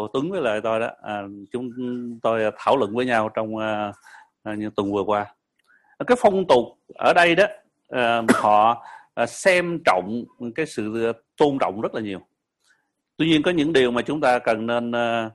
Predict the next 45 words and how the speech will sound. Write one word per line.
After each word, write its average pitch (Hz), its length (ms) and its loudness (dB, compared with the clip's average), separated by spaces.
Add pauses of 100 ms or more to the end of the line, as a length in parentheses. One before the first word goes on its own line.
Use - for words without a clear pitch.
(360)
à, 113 220 -8
cẩn 120 160 -2
trọng 156 200 0
ở 120 60 2
đây. 117 180 0 (540)
À, 110 300 -6 (320)
thực 127 100 -8
ra 135 140 2
thì 127 200 -2
cái 147 480 -2
sự - 340 -6
tôn 156 240 2
trọng 101 260 0
á, 151 60 -4 (260)
à, 120 180 -4
không 139 300 -6
phải 120 140 4
là 143 220 2
cái 139 80 0
điều, 101 560 0
à, 95 120 -4
xấu. 151 380 -2 (800)
À, 139 160 -4
cái 196 100 2 (120)
việc, 120 380 2
à, 131 380 2 (380)
à, 127 160 -4 (380)
quan 143 180 4
tâm 147 200 2
tới 170 120 0
cái 180 120 0
sự 123 280 -4
tôn 143 240 4
trọng 92 260 2
đó, 127 80 -4 (240)
ha, 135 160 -4 (100)
à, 120 140 -4
nó, 131 580 -2 (300)
à, 127 160 -4 (400)
nó 147 80 0
kho-, 151 300 0
nó 151 120 4
là 135 160 4
cái 156 120 -2
điều, 117 440 2